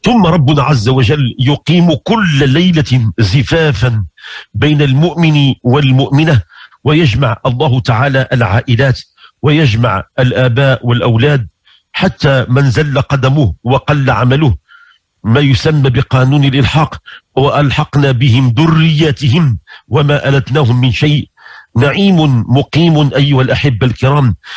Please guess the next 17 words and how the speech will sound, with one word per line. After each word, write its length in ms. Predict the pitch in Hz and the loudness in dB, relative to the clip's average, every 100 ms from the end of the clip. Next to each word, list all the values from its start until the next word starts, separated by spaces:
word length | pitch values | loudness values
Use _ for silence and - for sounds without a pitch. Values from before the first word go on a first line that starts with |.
| - - | -10 -2
ينتظرنا 920 | 135 135 131 131 135 135 127 127 - 98 | 0 0 0 -2 0 2 2 0 -2 -4
في 80 | 139 | -4
الدار 280 | 107 143 | -2 0
الآخرة، 580 | 131 123 117 123 143 95 - _ _ _ _ | 0 0 0 0 0 0 -4 _ _ _ _
فلا 280 | - 165 208 | -4 -2 0
عليكم، 580 | 160 147 127 - 98 76 _ - - _ | 0 0 -2 -2 -6 -6 _ -20 -20 _
مشاكل 540 | 113 113 160 165 170 165 | -2 0 0 -2 -2 -2
الدنيا 600 | 135 165 190 185 185 - _ | -2 0 2 2 0 -4 _
كلها 600 | - 190 175 151 160 120 - - | -4 0 0 2 0 -2 -4 -2
هينة 500 | - 196 151 123 85 - - - - _ | 0 2 0 2 0 -4 -20 -20 -20 _
وسوف 440 | 123 147 190 180 156 | -2 0 0 -2 -2
تزول. 460 | 147 123 160 92 - - - - | -2 0 0 -2 -8 -20 -20 -4
لا 160 | 117 175 | -2 0
تملأوا 500 | - 170 156 - 156 - | 0 0 0 0 -2 0
قلوبكم 760 | 147 175 175 143 - 156 127 90 - | 0 0 0 0 0 0 0 -4 -6
بهموم 580 | 120 131 117 156 180 165 | -2 0 0 0 2 0
الدنيا، 500 | 127 180 160 120 | 0 0 2 0